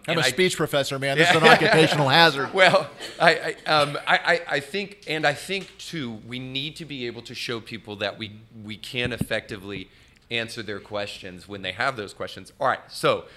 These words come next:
Speaker 2: um, obviously, it may take a minute or two to answer these, so it doesn't have to be entirely rapid fire,
Speaker 1: I feel like I'm
Speaker 2: but
Speaker 1: in a presidential debate.
Speaker 2: rapid fire in terms of, um, okay, Plan-, let's just start with Planned Parenthood because I know that's near and dear to some of the people's hearts that are here because Planned Parenthood is attempting to move back into Chattanooga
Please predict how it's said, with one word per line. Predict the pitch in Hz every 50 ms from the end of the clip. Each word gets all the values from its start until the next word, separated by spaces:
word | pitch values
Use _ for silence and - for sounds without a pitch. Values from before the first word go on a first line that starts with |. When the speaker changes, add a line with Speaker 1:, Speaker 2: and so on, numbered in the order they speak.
| - - - _
Speaker 2:
um, | - 135 131 120 110 107 104 107 - -
obviously, | 127 143 139 143 127 - - 131 123 123 127 -
it | 135 123
may | 117 117 117
take | 113 - 120 110 -
a | 113 101 101
minute | 104 117 131 127 117 98
or | 104 95
two | 87 107 107 98
to | - 95
answer | 98 95 -
these, | - 95 98 -
so | 117
it | 107 98
doesn't | 113 110 110
have | 104 -
to | 104
be | 104
entirely | 104 101 101 139 147 151 151 127 113
rapid | 107 113 107 101 104 -
fire, | - 107 95
Speaker 1:
I |
feel | 143 143
like | 143 135
I'm | 139
Speaker 2:
but | -
Speaker 1:
in | 139
a | 131
presidential | - - 151 139 - 143 143 147 139 - 135
debate. | 123 123 101 127 123 110 - -
Speaker 2:
rapid | 117 143 143 139 147 151 -
fire | 147 139 135 135 139 139
in | 139 139 123 113
terms | - 139 123 120 117 117
of, | 123 120 117 110 113 113 - -
um, | 131 123 117 113 113 113 - -
okay, | 147 - - 107 107 - - - _ _ - - _ _ _ _ _ _
Plan-, | - - 143 143 131 135
let's | 131 143 139 -
just | 160 135 - - -
start | - - - 135 120
with | 110 123 123
Planned | - 123 123 117 101
Parenthood | 113 113 107 107 107 113 104
because | 117 107 117 104 110
I | 110
know | 107 113 117 120
that's | 113 107 98 -
near | 113 107 107 107
and | 107 101
dear | 98 101 101
to | 95 98
some | - - 104
of | 98
the | 92
people's | - - 98 - 92 -
hearts | - 98 95 - -
that | 92 90
are | 87
here | - - 101 95 92
because | 87 92 - 95 92 87
Planned | - - 104 101 98 -
Parenthood | 101 98 98 95 92 104 92 90
is | 90 85
attempting | 95 - - 98 87 - 95 -
to | - 90
move | 87 95 95 87 -
back | - 95 90 90 -
into | 98 90 90
Chattanooga | - 98 90 90 90 87 87 92 92 92 87